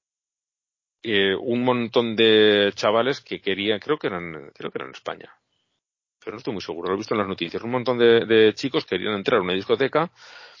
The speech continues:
el guardia de seguridad les decía que sin esto no, porque la ley lo impide, y, eh,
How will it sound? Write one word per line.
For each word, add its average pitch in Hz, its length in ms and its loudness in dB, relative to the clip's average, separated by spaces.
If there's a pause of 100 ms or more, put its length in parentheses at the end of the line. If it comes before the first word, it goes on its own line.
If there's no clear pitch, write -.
(220)
el 101 440 2
guardia 90 260 -2
de 90 80 -4
seguridad 107 280 -4
les 107 100 -6
decía 90 340 -6
que - 120 -12
sin 85 200 -12
esto 82 260 -10
no, 185 180 -2
porque 80 280 -8
la 78 120 -2
ley 87 140 -4
lo 95 120 -8
impide, 151 460 0 (1300)
y, 117 340 2
eh, 95 520 -4